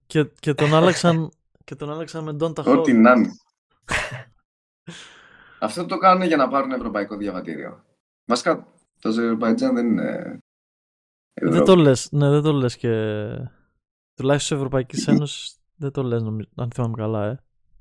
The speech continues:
Speaker 2: Ε, σίγουρα δεν.
Speaker 1: Όχι,
Speaker 2: Ναι,
Speaker 1: όχι.
Speaker 2: για, δεν ξέρω για ποιο λόγο
Speaker 1: Τέλος
Speaker 2: να
Speaker 1: πάντων.
Speaker 2: θέλουν να παίξουν, να, να
Speaker 1: Ναι.
Speaker 2: ρυθμίσουν τη, τη, την ιστορία του Αζερμπαϊτζάν.
Speaker 1: <laughs>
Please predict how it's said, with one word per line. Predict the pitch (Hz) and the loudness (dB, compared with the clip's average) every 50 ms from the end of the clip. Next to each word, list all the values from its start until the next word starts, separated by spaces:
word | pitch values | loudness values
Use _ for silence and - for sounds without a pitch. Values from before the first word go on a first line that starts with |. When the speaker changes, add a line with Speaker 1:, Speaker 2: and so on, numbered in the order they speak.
| _ _ _ _ _ _ _ _ _ _ _ | _ _ _ _ _ _ _ _ _ _ _
Speaker 2:
Ε, | _ - - - | _ 4 6 6
σίγουρα | - - 330 320 294 233 - - | 6 8 8 8 8 8 4 2
δεν. | - - - | -2 -4 0
Speaker 1:
Όχι, | 110 107 | 4 6
Speaker 2:
Ναι, | 285 139 | 6 6
Speaker 1:
όχι. | 107 101 | 6 6
Speaker 2:
για, | 101 107 101 - - | 4 4 0 0 0
δεν | - 113 | 0 0
ξέρω | 113 107 98 85 | 2 2 2 0
για | 80 82 82 | 0 -2 -2
ποιο | 85 104 101 | 0 2 4
λόγο | 95 95 95 95 - _ _ _ _ _ _ _ _ _ _ _ _ _ | 4 4 2 0 -4 _ _ _ _ _ _ _ _ _ _ _ _ _
Speaker 1:
Τέλος | - - 85 82 | 0 0 2 2
Speaker 2:
να | 80 80 | 0 0
Speaker 1:
πάντων. | 131 117 | -2 0
Speaker 2:
θέλουν | 110 110 98 101 | 2 4 6 6
να | 104 104 | 6 6
παίξουν, | 104 107 107 104 - - 110 | 6 4 2 2 0 0 2
να, | 101 101 98 95 95 92 92 80 - | 2 2 2 2 2 2 2 2 0
να | 98 101 - - | 0 -2 0 0
Speaker 1:
Ναι. | 160 165 175 | 2 4 6
Speaker 2:
ρυθμίσουν | 156 107 107 110 - 117 110 | 6 6 4 2 0 -2 -2
τη, | - 101 98 87 | -2 -2 -2 -2
τη, | 87 98 98 92 92 92 90 90 87 87 | -2 -2 -2 0 0 0 0 -2 -2 -4
την | - 92 | -4 -6
ιστορία | 90 90 - - 98 95 98 | -6 -6 -2 0 0 0 2
του | 92 92 | 2 2
Αζερμπαϊτζάν. | 85 85 87 87 - - 82 82 - - 87 82 | 2 2 0 0 -4 -6 -8 -8 -6 0 2 2
Speaker 1:
<laughs> | 139 | 2